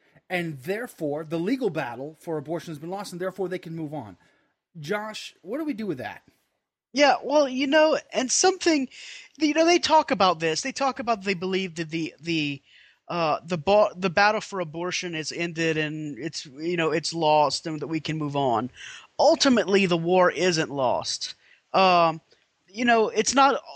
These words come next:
Speaker 2: it's not lost until Christ comes for a second time. Until then, we're fighting the battle. I mean, we could use that excuse and say, "Well, you know what? You know, I'm age thirty and, you know, I'm con-,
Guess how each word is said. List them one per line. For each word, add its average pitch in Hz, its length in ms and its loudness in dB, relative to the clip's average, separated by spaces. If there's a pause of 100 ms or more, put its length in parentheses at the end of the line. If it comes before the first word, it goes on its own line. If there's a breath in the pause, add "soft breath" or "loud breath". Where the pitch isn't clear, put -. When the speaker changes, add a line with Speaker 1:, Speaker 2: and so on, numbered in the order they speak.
Speaker 2:
it's 220 180 0
not 285 200 4
lost 226 420 2
until 202 380 -2
Christ 220 440 -2
comes 202 260 -6
for 196 160 -8
a 180 40 -4
second 175 420 -4
time. 165 440 -2
Until 247 240 0
then, 208 160 -2
we're 175 100 0
fighting 190 400 2
the 151 100 -8
battle. 143 500 0 (500 loud breath)
I 185 100 0
mean, 185 400 -6
we 220 140 -6
could 226 180 -8
use 214 200 -6
that 196 120 4
excuse 190 640 -6
and 180 120 -6
say, 175 300 0
"Well, 185 200 -2
you 180 120 -6
know 202 160 0
what? 175 400 2 (380 loud breath)
You 175 80 -8
know, 180 100 4
I'm 190 200 4
age 180 420 2
thirty 175 540 0
and, 160 400 0
you 170 100 -4
know, 165 100 -2
I'm 175 200 2
con-, 175 160 -4